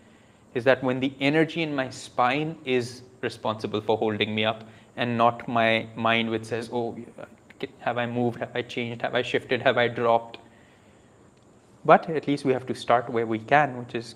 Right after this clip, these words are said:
get really nice and firm, get as still as you can, get very conscious about your body.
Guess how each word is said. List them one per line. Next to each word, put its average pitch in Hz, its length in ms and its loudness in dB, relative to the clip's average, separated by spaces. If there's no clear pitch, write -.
get 131 280 -4
really 180 240 2
nice 190 280 -2
and 196 100 0
firm, 123 400 2
get 120 220 -4
as 143 200 4
still 143 220 2
as 139 140 2
you 147 80 2
can, 120 380 -2
get 147 340 2
very 170 200 4
conscious 160 540 0
about 113 320 0
your 110 100 2
body. 113 460 -2